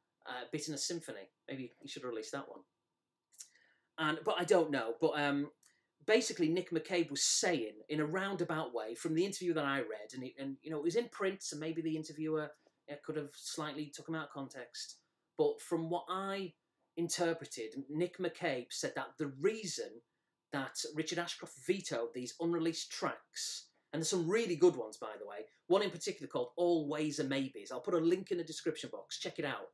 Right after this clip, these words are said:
It should have been on the album. It's a brilliant track. So don't forget to, to look at that, um, to, uh, click on that link and, and listen to the song and see what you think.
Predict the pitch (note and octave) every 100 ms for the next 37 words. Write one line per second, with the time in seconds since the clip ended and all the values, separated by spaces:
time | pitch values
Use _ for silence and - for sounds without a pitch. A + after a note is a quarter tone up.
0 | _ _ - - G#3+ E3+ E3 D#3 C#3+ C3
1 | B2+ - - - - - D#3 F3+ E3 B2
2 | - - B2+ G#2+ - - _ _ _ -
3 | D3+ F3+ F3 D#3 - C3+ - C#3 C3+ D#3
4 | B2+ A#2+ A#2 A2 A2 _ _ - C3 A#2
5 | A2 _ _ - - - D#3 C#3 B2 A#2
6 | B2 A#2 - _ D3 D3+ D3 - - C3
7 | A2+ - - - A#2+